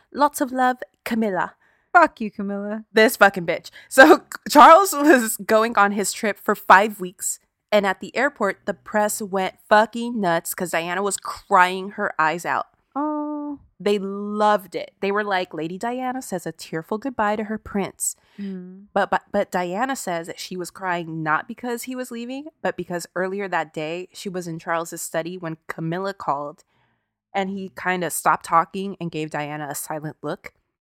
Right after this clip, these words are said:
Speaker 1: Like,
Speaker 2: Mm.
Speaker 1: "Can you step outside for a minute?" sort of look, you know?
Speaker 2: Yeah.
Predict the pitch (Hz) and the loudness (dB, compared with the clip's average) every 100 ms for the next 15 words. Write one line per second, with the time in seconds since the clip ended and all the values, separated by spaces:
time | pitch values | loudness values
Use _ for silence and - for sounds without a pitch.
0 | _ - 190 139 175 175 175 180 185 - | _ -8 -4 -4 -6 -16 -20 -20 -16 -6
1 | 175 175 - 175 156 147 147 - 180 202 | -4 -4 -2 -2 -2 -4 -6 -6 -6 -6
2 | 233 - 214 214 247 - - 185 185 160 | -6 -8 -8 -8 -8 -12 -12 -10 -10 -10
3 | 147 | -12